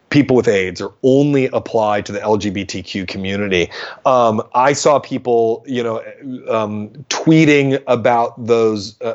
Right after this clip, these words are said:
brilliant high school students demanding change in gun control over the last week, and they were quoting these lines from the play. "We will be citizens. The time has come. The world only spins forward," which was a wild thing to see.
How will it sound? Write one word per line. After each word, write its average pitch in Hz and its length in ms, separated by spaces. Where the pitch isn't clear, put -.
brilliant 143 580
high 131 220
school 107 480
students 107 500
demanding 113 800
change 113 600
in 107 220
gun 139 260
control 101 520
over 98 160
the 101 80
last 98 340
week, 127 380
and 120 200
they 120 120
were 117 160
quoting 135 720
these 120 220
lines 120 440
from 120 160
the 117 80
play. 147 400
"We 143 160
will 147 160
be 143 140
citizens. 117 560
The 117 100
time 120 320
has 117 100
come. 123 320
The 95 80
world 110 320
only 113 160
spins 110 260
forward," 110 480
which 113 140
was 120 120
a 120 40
wild 113 480
thing 113 160
to 107 60
see. 107 320